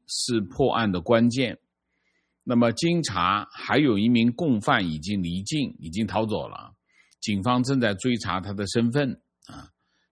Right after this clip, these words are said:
那么警方依据反渗透法以及伤害罪等，将廖姓男子移送台中地检署侦办。台湾陆委会表示，此案显示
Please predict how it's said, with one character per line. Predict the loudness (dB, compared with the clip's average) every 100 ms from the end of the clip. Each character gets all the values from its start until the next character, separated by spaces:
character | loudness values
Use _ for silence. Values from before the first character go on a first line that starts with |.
| -6
那 | -2
么 | 0
警 | 0 -2 0
方 | 2 2 2 0 -2 -4
依 | -6 -4
据 | -2 0 0
反 | 0 -4 -2
渗 | 0 2
透 | 2
法 | 0 -6 -10 _ _ _
以 | -10
及 | -6 -6
伤 | 0 0
害 | 2 0
罪 | 2 0 0 -4 _ _
等， | -4 -4 -10 _ _ _ _
将 | 0 2 2 2
廖 | 4 2
姓 | 2 -2
男 | 0 -2
子 | -4 -6
移 | -4 -4
送 | -2 -2 -2
台 | -4 -4 -2
中 | -2 -2 0
地 | -4
检 | -2 -4
署 | -4 -8
侦 | -4 -2
办。 | 0 0 -4 _ _ _ _ _ _ 0
台 | 4
湾 | 4
陆 | 4 2
委 |
会 | 2 2
表 | 4 2 2
示， | -2 -4 -6 _ _ _ _
此 | -10 2 6
案 | 6 4
显 | 2 0 0
示 | -2 -4